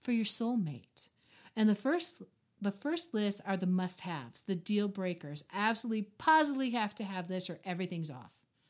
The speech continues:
Non-negotiable. These are the non-negotiable must-haves. The second list is going to be that there's important, it's really cool, pretty important, not quite a deal breaker. However, over the long scheme of things,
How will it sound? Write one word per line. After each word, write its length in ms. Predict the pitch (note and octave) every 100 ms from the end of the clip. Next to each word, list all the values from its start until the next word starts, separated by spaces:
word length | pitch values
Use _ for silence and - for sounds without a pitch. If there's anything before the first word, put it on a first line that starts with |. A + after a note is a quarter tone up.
| _ _ _ _ _ _ _ -
Non-negotiable. 960 | G3+ A#3 B3+ A#3 E3+ D3 D3+ C#3+ C3 -
These 180 | F3+
are 40 | G3+
the 140 | F3+
non-negotiable 1000 | D#3+ F3+ G3 G#3+ A3+ G#3 F#3 E3+ F#3 F3+
must-haves. 1000 | F3 E3+ D#3+ - - C3+ G#2+ - - - - _ _ _ _ _ _ _
The 100 | G#3+
second 540 | G3+ - C#4 C#4 G#3+ F3
list 460 | C3 C3 - - - _ _ -
is 180 | G3+
going 340 | F3+ G3+ G#3 A3
to 120 | A#3+
be 400 | F#3+ G3+ F#3+ F#3
that 380 | F#3 F3 F3 F3+
there's 260 | A3+ A#3+ B3+
important, 920 | B3 - A4+ A#4+ A#3 F#3 F3+ F#3+ - _ - - -
it's 140 | -
really 260 | D#4+ G4 F#4+
cool, 640 | - F#4 A3+ G3 F3+ F3+ _ -
pretty 200 | G4 F#4+
important, 920 | E4 - D#4 D4+ - F#3+ F3 E3+ - - - -
not 500 | C4+ E4+ F4+ F4+ F4+
quite 300 | F4 D#4 D4+
a 80 | C4+
deal 320 | A3 C#4+ D#4+
breaker. 460 | G#3+ G#3 F#3+ G3+ G3+
However, 640 | - A3 B3+ D4 G#3 F#3+
over 220 | G3+ A3
the 100 | G#3+
long 540 | G3+ G3+ G#3 G#3 G#3
scheme 400 | G#3+ - A3+ A3+
of 100 | B3+
things, 540 | B3 D#4+ D#4+ D#4+ E4